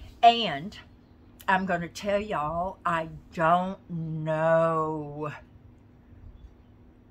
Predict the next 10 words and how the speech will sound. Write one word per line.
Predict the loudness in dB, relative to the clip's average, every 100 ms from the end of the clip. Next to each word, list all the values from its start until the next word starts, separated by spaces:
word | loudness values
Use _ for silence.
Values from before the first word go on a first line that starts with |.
| -4
This | 0 0
is | -2 -8
the | -12
thing, | -8 -2 -2 -2 -8 -14
if | -10 -2
I | 0
don't | 2 -2 -6 -12
do | -6 -4 -2 -2
my | 0 0 0 -2
videos | -6 -10 -8 -8 -8 -10 -16